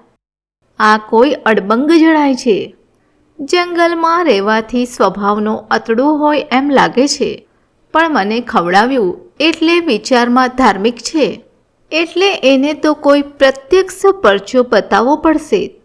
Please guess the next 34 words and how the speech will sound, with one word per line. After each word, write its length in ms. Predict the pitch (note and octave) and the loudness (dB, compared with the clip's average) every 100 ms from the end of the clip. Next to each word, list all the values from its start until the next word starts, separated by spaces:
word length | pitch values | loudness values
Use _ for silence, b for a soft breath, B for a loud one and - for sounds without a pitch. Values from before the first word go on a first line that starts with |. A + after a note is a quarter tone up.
| - | -6
તો 240 | D4+ D4+ E4+ | -2 0 0
જ 120 | - | 0
એ 140 | B3 C#4+ | -2 0
માનશે." 840 | B3+ F3 F3 - C4 F3 - - _ _ _ _ _ - | 0 -2 -4 -6 -4 -4 -6 -16 _ _ _ _ _ 0
તેથી 400 | F#4 F#4 G4 F#4+ | 0 2 0 0
ગોરક્ષે 680 | C4 B3 G#3+ A3+ - C#4+ D4 | 4 4 4 -2 -2 0 2
યુવકને 560 | B3+ F#3+ G#3 B3 C4 | 2 2 0 -2 -2
કહ્યું, 500 | B3+ F#3 G#3+ G#3 F3+ | 0 2 2 0 -4
"હે 280 | - F#4+ A4 A3 | -2 2 2 2
વત્સ, 280 | F3+ - G#3+ G#3+ A#3 | -4 -6 -10 -8 -2
મારું 340 | C4 C#4+ F4 | 0 2 0
તને 300 | F4 A#3+ A#3 | 2 0 0
વચન 460 | B3+ G3 - A#3 D#4 | -2 -4 -2 -4 -4
છે, 420 | - A#3+ - _ _ _ _ _ - | -4 -4 -6 _ _ _ _ _ -4
તું 180 | A#3 | -4
જે 280 | A3 A#3+ A3 | -2 0 0
કંઈ 240 | G#3+ A3+ A3+ | 0 -2 0
માંગીશ 580 | A3 G3 G#3 C#4+ D#4+ - | 0 -2 -2 -4 -4 -2
તે 120 | D#4 | -2
જરૂર 420 | D#4 A3 G3+ D4+ | 0 2 2 2
આપીશ, 440 | E4 D4+ F3+ D#3+ - _ _ _ _ - | 0 0 -2 -2 -12 _ _ _ _ -6
માટે 580 | A3+ A#3 A#3 C#4 - - | -2 -2 -2 -6 -6 -4
એકવાર 500 | C4 D#4 D#4 A3+ G3+ A3 D4 | -2 -2 -2 0 0 0 -2
બોલી 280 | D#4 D#4+ | 2 2
દે." 300 | G3+ E3 - - _ _ _ | 2 -2 -4 -12 _ _ _
યુવક 480 | B3 A#3+ B3 A#3 A#3 | -4 -2 2 0 0
બોલ્યો, 380 | A3 A3+ A#3+ C4 | 2 4 4 2
"હે 300 | C4 B3+ D4 | 4 2 2
તપસ્વી, 720 | - G3+ - A#3+ - C#4 C4+ | 2 -4 -2 -4 -2 -2 -2
તું 320 | A3+ D4+ D#4 | -4 -2 0
તો 160 | E4 F4 | 2 2
મહામૂર્ખ 800 | D#4 D4+ G#3+ C4 B3+ G#3+ A3 - | 2 0 0 -2 0 0 -2 2
લાગે 360 | E4 D#4+ D4+ C4+ | 2 2 0 -2
છે. 340 | A3+ F3 | -2 -4